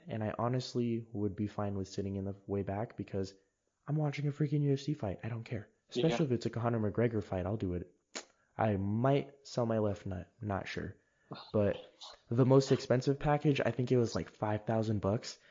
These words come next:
Speaker 1: You get, like, the front row seats where you can, like, you can get splattered with blood. If someone jumps out of the cage, you're, like, in blast radius distance. So, yeah, I would, I would get one of those,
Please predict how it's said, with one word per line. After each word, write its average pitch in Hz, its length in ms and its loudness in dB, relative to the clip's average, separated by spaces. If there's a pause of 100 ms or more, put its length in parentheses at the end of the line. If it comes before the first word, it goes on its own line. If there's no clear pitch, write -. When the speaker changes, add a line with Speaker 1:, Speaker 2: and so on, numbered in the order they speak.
(160)
Speaker 1:
You 113 140 6
get, 113 180 4
like, 101 280 2 (220)
the 104 260 2
front - 500 -2
row 117 200 4
seats 117 400 0
where 113 80 2
you 110 100 4
can, 113 180 -2
like, 95 160 0 (100)
you 113 120 0
can 110 80 2
get 101 100 2
splattered 101 460 -2
with 98 160 -2
blood. 98 420 -2 (640)
If 120 120 -2
someone 120 240 4
jumps 113 240 4
out 120 140 6
of 107 80 4
the 104 80 4
cage, 110 400 0
you're, 113 100 2
like, 104 280 0
in 104 240 -4
blast 101 400 -4
radius 110 560 0 (880)
distance. 120 560 0 (960)
So, 82 360 -4 (100)
yeah, 95 320 -2
I 117 100 2
would, 117 140 6
I 123 100 6
would 131 160 6
get 113 200 4
one 110 120 4
of 104 80 2
those, 113 360 4